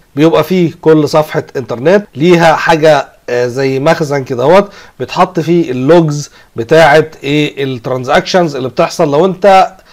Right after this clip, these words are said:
اضفت ليها اي لوج. لو رحنا على صفحه المشروع بتاعنا اللي هي فاتحين فيها ال-، الاندكس، اللي عاملين فيها الاندكس فايل والجي اس فايل،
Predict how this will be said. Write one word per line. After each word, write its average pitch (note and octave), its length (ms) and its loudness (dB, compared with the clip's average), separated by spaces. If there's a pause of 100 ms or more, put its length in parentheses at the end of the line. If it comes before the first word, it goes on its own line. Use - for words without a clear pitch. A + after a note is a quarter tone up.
(240)
اضفت E3 400 0
ليها D3+ 500 2
اي D3 220 0 (340)
لوج. B2+ 240 -2 (320)
لو C#3+ 180 2
رحنا A#3 280 4
على D#3+ 120 2
صفحه F3 360 -4
المشروع D#3 380 -2
بتاعنا E3+ 540 2
اللي C3+ 180 -2
هي C3+ 60 -2
فاتحين D3 340 -10
فيها D3 300 -2
ال-، A2 300 -8
الاندكس، A#2+ 580 -6
اللي A#2+ 220 -6
عاملين C#3 240 -2
فيها D#3+ 160 0
الاندكس C3 420 -4
فايل F3+ 380 2
والجي C3+ 880 -4
اس - 240 -10
فايل، G#3 480 2